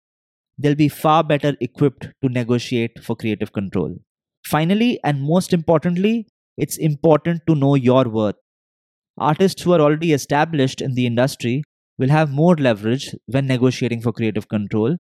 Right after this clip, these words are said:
but even newcomers can negotiate for some degree of control. By knowing your worth and being confident in your vision, you'll be better equipped to negotiate for the creative control you deserve. In conclusion, negotiating for creative control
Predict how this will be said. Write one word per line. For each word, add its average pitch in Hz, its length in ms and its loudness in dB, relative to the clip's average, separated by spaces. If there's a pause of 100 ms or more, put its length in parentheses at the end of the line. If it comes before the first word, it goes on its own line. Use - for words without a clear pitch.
(180)
but 143 160 -2
even 233 300 -2
newcomers 180 560 0
can 117 140 -4
negotiate 110 440 -2
for - 140 -6
some 180 300 0
degree 120 260 0
of 104 160 -2
control. 98 480 -6 (800)
By 123 160 -2
knowing 180 380 2
your 196 100 4
worth 139 300 4
and 131 180 -6
being 139 220 -2
confident 131 480 -4
in 123 100 -2
your 123 220 2
vision, 120 420 -6 (460)
you'll 139 100 0
be 147 100 4
better 143 320 0
equipped 151 360 -2
to 143 40 -2
negotiate 127 540 -2
for 123 100 -6
the 120 100 -4
creative 131 380 -4
control 117 640 -2
you 113 140 -4
deserve. 104 460 -4 (800)
In 214 200 0
conclusion, 214 800 0
negotiating 185 560 0
for 185 120 0
creative 170 340 0
control 165 520 0